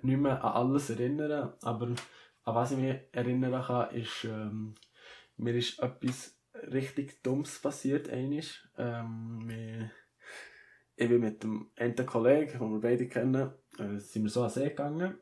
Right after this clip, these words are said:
Und ich habe ja mal gesagt, ja, ich wollte halt ein bisschen Videos aufnehmen und ein bisschen zusammenschneiden.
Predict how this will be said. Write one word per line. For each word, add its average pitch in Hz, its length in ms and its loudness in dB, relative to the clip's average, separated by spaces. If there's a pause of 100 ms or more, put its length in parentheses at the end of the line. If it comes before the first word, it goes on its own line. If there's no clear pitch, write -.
(220)
Und 113 360 -6
ich 113 80 -6
habe 117 100 0
ja 117 80 -2
mal 117 180 0
gesagt, 135 360 0
ja, 110 220 -2
ich 110 80 -2
wollte 107 200 -2
halt 113 180 -4
ein - 100 -4
bisschen 117 460 -2
Videos 131 300 -2
aufnehmen 123 320 0
und 120 140 2
ein 113 40 -6
bisschen 120 240 -6
zusammenschneiden. 127 800 0